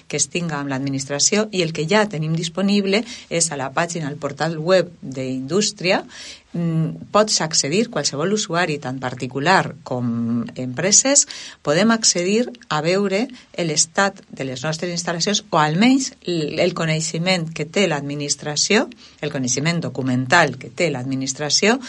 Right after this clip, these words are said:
de les nostres instal·lacions. És un primer pas per a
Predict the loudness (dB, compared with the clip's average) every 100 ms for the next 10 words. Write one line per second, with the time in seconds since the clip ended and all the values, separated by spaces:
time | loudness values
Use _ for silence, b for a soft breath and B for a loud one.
0 | B B 2 4 4 0 -2 -2 -4 -4
1 | -4 -4 -4 -4 -6 -8 -10 B B -2
2 | 0 0 0 -2 -4 0 4 4 2 -4
3 | B B 0 2 2